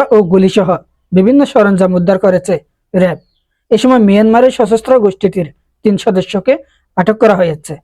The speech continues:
বৃহস্পতিবার ভোরে উপজেলার বিশ নম্বর রোহিঙ্গা ক্যাম্পের বর্ধিত অংশের পেছনের লাল পাহাড়ে এই অভিযান চালানো হয়।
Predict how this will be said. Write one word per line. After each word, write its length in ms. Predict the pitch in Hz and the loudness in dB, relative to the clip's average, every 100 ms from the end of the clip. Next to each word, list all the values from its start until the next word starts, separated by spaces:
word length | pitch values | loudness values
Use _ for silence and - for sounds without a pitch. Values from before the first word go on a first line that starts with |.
| - | -2
বৃহস্পতিবার 680 | 185 233 247 311 262 269 208 | 2 2 2 -2 0 2 2
ভোরে 300 | 190 196 170 - _ _ 202 | 0 0 -2 -10 _ _ -4
উপজেলার 480 | 190 214 196 190 180 - _ - | 0 2 2 0 -2 -10 _ -2
বিশ 180 | 202 - | -2 0
নম্বর 220 | 240 254 233 | 2 2 2
রোহিঙ্গা 360 | 190 208 190 | 2 2 0
ক্যাম্পের 380 | 180 170 190 277 - _ _ | -2 -4 0 -2 -4 _ _
বর্ধিত 400 | 185 214 202 247 233 | 2 2 2 0 0
অংশের 380 | 190 180 202 170 - _ _ | -2 -2 -2 -2 -10 _ _
পেছনের 400 | 208 208 214 202 180 | -2 0 0 2 2
লাল 220 | 180 185 | 0 0
পাহাড়ে 380 | 196 175 180 160 - _ _ | -2 -2 0 -2 -6 _ _
এই 100 | 196 | 0
অভিযান 340 | 208 196 185 165 - _ _ | 2 2 0 -4 -10 _ _
চালানো 340 | 240 202 180 160 | -2 0 0 -4
হয়। 200 | 170 | -8